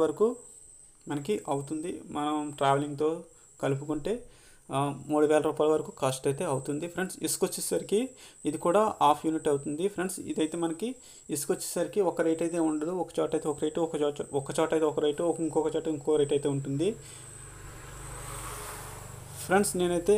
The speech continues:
వీడికి ఫైవ్ థౌజండ్ అయితే వేసుకుంటున్నాను ఒక ట్రాక్టర్ వచ్చేసి. ఈ ఫైవ్ థౌజండ్లో మనకు హాఫ్ యూనిట్ తీసుకుంటే ఇరవై ఐదు వందల రూపాయల వరకు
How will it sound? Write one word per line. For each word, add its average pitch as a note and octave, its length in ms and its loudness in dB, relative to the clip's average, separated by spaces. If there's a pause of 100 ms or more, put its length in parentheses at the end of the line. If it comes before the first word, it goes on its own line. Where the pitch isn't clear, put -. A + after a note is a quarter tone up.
(160)
వీడికి F3 300 -2 (340)
ఫైవ్ D#3 220 8
థౌజండ్ D#3 280 4
అయితే D#3+ 200 -2
వేసుకుంటున్నాను D3 540 -2
ఒక - 120 -10
ట్రాక్టర్ C#3+ 300 -2
వచ్చేసి. C#3 340 -8 (420)
ఈ D#3 100 4
ఫైవ్ D3 200 4
థౌజండ్లో D#3+ 460 4
మనకు D#3+ 280 -4
హాఫ్ E3 220 6
యూనిట్ D3+ 260 0
తీసుకుంటే D3 420 -2 (2500)
ఇరవై D3 280 8 (160)
ఐదు D3 220 6
వందల D3 280 4
రూపాయల D3+ 240 2
వరకు D3 240 0